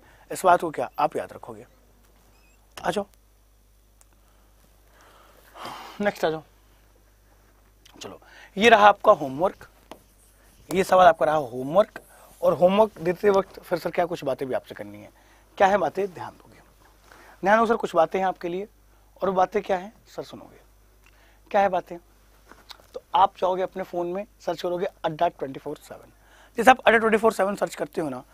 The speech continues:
तो आपको सारी साइट खुल के आ जाएगी ऐसी बेहतरीन सी। आप इस अड्डा ट्वेंटी फ़ोर सेवन पे सर्च करोगे, इंडियाज नंबर वन गवर्नमेंट एग्जाम प्रिपरेशन, इंडिया की सर क्या गवर्नमेंट एग्जाम प्रिपरेशन नंबर वन। और आप जाओगे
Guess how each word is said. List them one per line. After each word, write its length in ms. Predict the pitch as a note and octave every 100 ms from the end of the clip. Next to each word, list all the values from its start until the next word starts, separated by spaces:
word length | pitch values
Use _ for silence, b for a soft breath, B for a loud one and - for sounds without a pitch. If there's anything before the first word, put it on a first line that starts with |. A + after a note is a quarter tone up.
| b b
तो 60 | G3+
आपको 180 | G3 G3+
सारी 160 | G#3 F#3+ - -
साइट 180 | E3+ E3+
खुल 160 | - F#3
के 120 | F3
आ 60 | E3
जाएगी 260 | E3 D#3+
ऐसी 340 | - C#3 - A2
बेहतरीन 420 | C3 C3+ A#2+ A2
सी। 200 | - F#2+ b b b b
आप 180 | F#3+ G#3+ - A#3+
इस 100 | -
अड्डा 200 | - G#3+
ट्वेंटी 180 | G#3+
फ़ोर 120 | G#3 G#3+
सेवन 220 | F#3+ G3
पे 80 | G#3
सर्च 200 | F#3+ -
करोगे, 360 | F#3+ F#3+ A3 B B B
इंडियाज 480 | F#3+ G3 G#3+ A#3+ - D3
नंबर 300 | E3+ G3 G3
वन 200 | F3 G3+
गवर्नमेंट 520 | D#3 D3+ D#3+ G3 G#3+ -
एग्जाम 280 | C#3 C3+ A#2+
प्रिपरेशन, 400 | A#2 G#2 G2+ A2 - b b b
इंडिया 220 | F#3+ A3
की 80 | G3
सर 140 | G3+
क्या 160 | G3 G#3+
गवर्नमेंट 360 | E3+ E3 F3
एग्जाम 220 | D#3+ E3+ F3
प्रिपरेशन 360 | F3 D#3+ -
नंबर 220 | F3 F3
वन। 180 | E3+ F3 F3+ b b b b b
और 160 | - B3
आप 140 | B3
जाओगे 380 | A3+ G#3+ F#3+ G3+